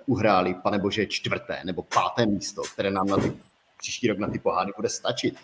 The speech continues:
Na to prostě nepotřebuješ geniálního trenéra. Samozřejmě bylo lepší ho mít, ale, ale ten cíl, který my máme, nebo který to Ačko, nebo co, co ti fanoušci už roky doufají, že se zpátky dostanou do těch pohárů, tak na to prostě, <laughs> to-, toho se teoreticky dá dos-,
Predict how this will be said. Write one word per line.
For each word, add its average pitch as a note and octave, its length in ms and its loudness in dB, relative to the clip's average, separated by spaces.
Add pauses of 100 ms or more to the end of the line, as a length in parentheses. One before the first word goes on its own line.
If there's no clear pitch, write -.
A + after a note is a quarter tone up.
(120)
Na A2 80 0
to C3 100 -2
prostě B2+ 320 2
nepotřebuješ D3 760 6
geniálního G2 640 2
trenéra. E2+ 400 -8
Samozřejmě G2+ 460 -2
bylo G#2 200 4
lepší - 340 -4
ho A2 140 2
mít, - 320 -6 (560)
ale, A2 180 4 (100)
ale A#2 120 6
ten B2+ 240 8
cíl, E3 380 6
který B2 300 2
my A#2 120 6
máme, F#2 340 4
nebo G#2 160 2
který - 300 2
to - 240 -2
Ačko, A2 460 0
nebo G2+ 160 2 (180)
co, - 160 -10 (240)
co G#2+ 100 -6
ti G#2 120 -10
fanoušci A2+ 420 2
už F#2 80 -4
roky G2 280 2
doufají, G2+ 400 2
že G2+ 80 -8
se - 120 -8
zpátky G#2+ 380 -2
dostanou G#2 260 -2
do G2+ 60 0
těch G#2 160 -4
pohárů, F2 520 -2 (460)
tak G#2 120 2
na G#2 160 4
to A#2 200 8
prostě, - 800 2
<laughs> - 40 -14
to-, C3+ 240 0
toho A#2+ 200 4
se B2+ 160 2
teoreticky C3+ 640 6
dá A#2+ 120 10
dos-, G#2 260 2